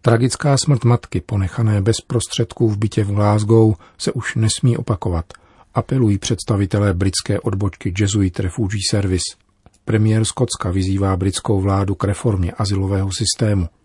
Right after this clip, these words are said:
Nazývá jej hluboce nelidským. Vedle těla ženy, zemřelé v důsledku hladu, byl její roční syn, jehož pláč po několika dnech zalarmoval sousedy, kteří zavolali policii. Žena pocházela z Ugandy –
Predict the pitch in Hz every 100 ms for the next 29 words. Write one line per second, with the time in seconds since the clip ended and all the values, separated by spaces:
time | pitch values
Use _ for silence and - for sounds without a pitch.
0 | _ - - - 113 110 113 113 113 113
1 | 95 87 104 110 - 117 110 107 - -
2 | 82 76 - _ _ _ - - 117 120
3 | 117 131 123 113 123 85 _ - 107 101
4 | 104 104 98 101 95 110 - 98 90 101
5 | 104 107 _ _ - 113 110 113 104 101
6 | - 98 90 110 107 107 - - _ 110
7 | 98 - 113 107 104 - 110 104 107 104
8 | - 87 101 107 - - 104 101 98 101
9 | 101 101 - 101 - 90 85 _ - -
10 | - - 107 92 92 95 98 95 92 90
11 | - 76 71 _ _ _ _ _ _ -
12 | 123 131 - - 120 117 117 117 - 104
13 | 95 95 82